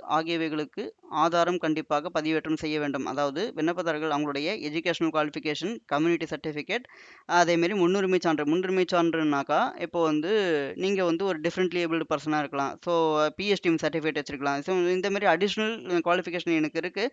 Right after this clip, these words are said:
So, அதனால வந்து எனக்கு வந்து பிரியாரிட்டி குடுங்கன்றது கேட்கறதுக்காக அந்த இது கேட்பாங்க. So, அதுக்கான சர்டிஃபிகேட் நீங்க கண்டிப்பா குடுக்குற மாரி இருக்கும். இனசுழற்சி, ம-, வயது மற்றும் கல்வி தகுதியுள்ள நபர்களிடமிருந்து வரப்பெறும்,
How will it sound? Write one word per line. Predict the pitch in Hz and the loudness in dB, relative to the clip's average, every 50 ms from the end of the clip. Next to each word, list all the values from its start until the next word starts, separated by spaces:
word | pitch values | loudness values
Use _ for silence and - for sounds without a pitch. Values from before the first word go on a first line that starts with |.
| - - - - - - | -6 -16 -20 -20 -20 -18
So, | - - 196 185 | -4 2 4 6
அதனால | 175 175 175 190 208 214 | 6 6 6 4 4 4
வந்து | 196 180 175 208 | 4 4 4 4
எனக்கு | 214 196 175 175 | 2 2 2 2
வந்து | 160 156 175 180 | 2 0 0 -2
பிரியாரிட்டி | - 156 175 180 185 175 160 180 | -2 0 2 4 4 2 0 -2
குடுங்கன்றது | 165 170 160 165 165 165 156 156 151 - | -4 -2 2 2 2 2 2 0 -2 -2
கேட்கறதுக்காக | 160 156 156 151 147 139 139 139 131 170 226 220 190 160 143 131 123 117 117 - - _ - | -4 -4 -2 -6 -4 -2 -2 0 0 2 2 4 4 4 4 2 0 -2 -6 -8 -12 _ -8
அந்த | - 170 165 165 | -4 -2 0 0
இது | 170 160 160 | -2 -2 -2
கேட்பாங்க. | 170 160 - - - 277 277 | -4 -4 -4 -2 -2 -2 0
So, | 226 202 165 | 2 4 4
அதுக்கான | 170 170 170 175 165 160 147 | 4 4 4 2 2 2 0
சர்டிஃபிகேட் | 170 147 151 175 165 160 175 180 | -2 -2 -2 -6 -4 -4 -6 -4
நீங்க | 202 185 165 | -2 -4 -2
கண்டிப்பா | 151 147 156 143 151 147 | -2 -4 -4 -4 -4 -6
குடுக்குற | - 147 147 131 147 | -4 -6 -6 -4 -4
மாரி | 143 143 143 147 | -4 -4 -4 -6
இருக்கும். | 139 127 - - - - - - - - - _ - | -8 -4 -6 -6 -6 -6 -14 -20 -20 -20 -12 _ 0
இனசுழற்சி, | 175 208 233 208 226 226 208 190 - - 208 220 220 - | 0 2 2 2 0 0 0 0 -2 -6 -6 -6 -6 -6
ம-, | 160 160 170 165 165 165 165 160 | -4 0 0 2 2 4 2 4
வயது | 147 160 165 180 190 180 190 | 4 4 2 2 0 0 2
மற்றும் | 185 170 156 170 165 160 | 0 0 0 0 -2 0
கல்வி | - 165 170 190 202 | 0 0 0 0 0
தகுதியுள்ள | 180 180 170 165 156 165 160 165 | 0 0 -2 0 -2 0 0 2
நபர்களிடமிருந்து | 160 156 151 165 160 160 156 156 160 151 143 147 175 190 | 0 2 0 0 -2 -2 -2 -2 0 0 0 -2 0 0
வரப்பெறும், | 165 151 156 151 - 156 156 175 247 | 0 -2 0 -2 -2 -2 -2 -2 -2